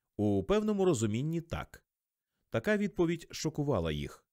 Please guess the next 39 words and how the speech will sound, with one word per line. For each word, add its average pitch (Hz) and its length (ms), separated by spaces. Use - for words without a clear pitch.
"Я 156 260
багато 156 420
чого 139 280
навчився 139 560
за 98 120
останні 110 500
кілька 110 300
місяців", — 95 680
сказав 82 420
я. 80 240
"І 190 220
не 190 140
тільки 220 340
про 110 160
Чарлі 107 340
Гордона, 90 560
а 110 80
й 98 60
про 101 180
життя 92 380
та 165 120
людей. 170 520
І 98 120
я 107 160
відкрив, 156 440
що 156 220
всім 165 360
байдужісінько 151 840
до 147 120
Чарлі 143 380
Гордона, 120 560
незалежно 110 580
від 98 220
того, 160 320
чи 127 180
дебіл 143 480
він, 165 180
чи 147 160
геній. 110 480